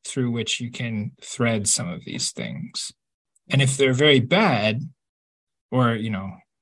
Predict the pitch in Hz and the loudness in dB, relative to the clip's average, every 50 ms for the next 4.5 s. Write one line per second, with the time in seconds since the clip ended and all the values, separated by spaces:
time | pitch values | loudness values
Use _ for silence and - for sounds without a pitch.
0 | _ _ - - 120 131 139 135 135 143 135 123 113 120 117 107 104 110 107 104 | _ _ -4 0 2 2 4 4 4 4 4 4 4 4 2 2 2 2 0 0
1 | 104 104 117 107 110 - 135 131 131 131 135 139 143 139 135 123 - 135 147 185 | 0 0 -2 -2 0 2 2 4 4 6 4 4 4 2 -2 -4 -2 2 4 4
2 | 220 190 139 123 123 120 - 131 127 120 117 113 107 104 104 107 - - 151 139 | 4 4 2 0 -2 -4 -6 -8 -8 -6 -6 -4 -4 -4 -4 -4 -6 -4 -2 0
3 | 131 123 117 107 101 101 101 113 107 98 101 98 - - - - 175 127 117 113 | 0 0 0 0 -4 -6 -6 -8 -8 -10 -10 -8 -10 -10 -6 -4 -2 0 0 0
4 | 110 104 107 104 98 98 98 - - | 0 0 0 0 0 -2 -4 -8 -18